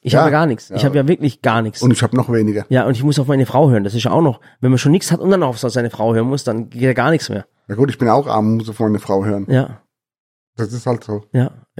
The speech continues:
Speaker 1: ge-, geht nix.
Speaker 2: Ja, wir
Speaker 1: Aber, aber wir geben's dann wenigstens zu.
Speaker 2: Wir Männer, wir brauchen halt irgendwann die Gleichberechtigung wieder.
Speaker 1: Ja. Das wird auch irgendwann kommen. Glaubst du mir, dass es irgendwann der Fall sein wird in der Zukunft, dass, äh, ähm, so wie es jetzt grad mit der Frau läuft, alles super, ganz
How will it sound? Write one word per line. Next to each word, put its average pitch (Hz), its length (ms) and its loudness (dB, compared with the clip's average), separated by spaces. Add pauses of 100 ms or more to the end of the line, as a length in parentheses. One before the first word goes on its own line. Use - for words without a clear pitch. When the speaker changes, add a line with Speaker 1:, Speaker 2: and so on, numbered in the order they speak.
Speaker 1:
ge-, 139 140 0
geht 151 240 -2
nix. - 340 -4
Speaker 2:
Ja, 107 220 -4 (180)
wir 107 160 -2
Speaker 1:
Aber, - 120 0
aber 143 120 2
wir 143 60 4
geben's 160 220 0
dann 147 100 0
wenigstens 143 320 0
zu. 165 340 0
Speaker 2:
Wir 110 140 2
Männer, 113 240 2
wir 120 100 2
brauchen 104 320 0
halt 107 160 0
irgendwann 110 300 -2
die 104 80 -4
Gleichberechtigung 104 840 -4
wieder. 104 100 0
Speaker 1:
Ja. 131 100 2 (400)
Das 143 120 2
wird 202 140 -2
auch 214 160 4
irgendwann 226 240 0
kommen. 104 240 -2 (240)
Glaubst 151 260 0
du 233 60 0
mir, 214 40 4
dass 190 80 -2
es 185 160 -4
irgendwann 190 520 2
der 165 100 2
Fall 160 300 0
sein 170 180 0
wird 180 100 2
in 143 100 2
der 127 100 2
Zukunft, 190 500 -2 (400)
dass, 139 320 0
äh, - 80 -2
ähm, 127 540 2 (280)
so 180 140 4
wie 208 60 4
es - 80 2
jetzt 165 160 -2
grad 143 120 -2
mit 135 100 0
der 127 60 -2
Frau 123 200 2
läuft, 135 240 0
alles 139 260 0
super, 123 240 -4
ganz 131 300 -2